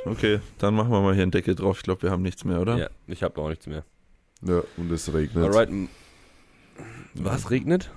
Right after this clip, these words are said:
Speaker 1: Es regnet, es ist
Speaker 3: Die
Speaker 1: einfach
Speaker 3: Luft
Speaker 1: Scheißwetter.
Speaker 3: regnet
Speaker 1: So.
Speaker 3: oder die Wolken halt.
Speaker 2: Ja, bei mir zwitschern hier die Vögelchen, es scheint die Sonne.
Speaker 1: Mhm, toll.
Speaker 3: Ja.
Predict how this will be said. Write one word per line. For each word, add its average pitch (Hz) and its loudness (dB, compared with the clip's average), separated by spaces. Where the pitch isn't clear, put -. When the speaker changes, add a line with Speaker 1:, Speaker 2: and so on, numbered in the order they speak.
Speaker 1:
Es 110 -10
regnet, 107 0
es 107 -12
ist 95 -6
Speaker 3:
Die 98 2
Speaker 1:
einfach 92 2
Speaker 3:
Luft 104 4
Speaker 1:
Scheißwetter. 82 2
Speaker 3:
regnet 90 4
Speaker 1:
So. - -4
Speaker 3:
oder 85 0
die 82 -6
Wolken 87 0
halt. 85 0
Speaker 2:
Ja, 110 -4
bei 117 4
mir 123 8
zwitschern 131 2
hier 120 6
die 113 4
Vögelchen, 131 4
es 117 2
scheint 104 4
die 101 0
Sonne. 120 6
Speaker 1:
Mhm, 95 -2
toll. - -2
Speaker 3:
Ja. 87 6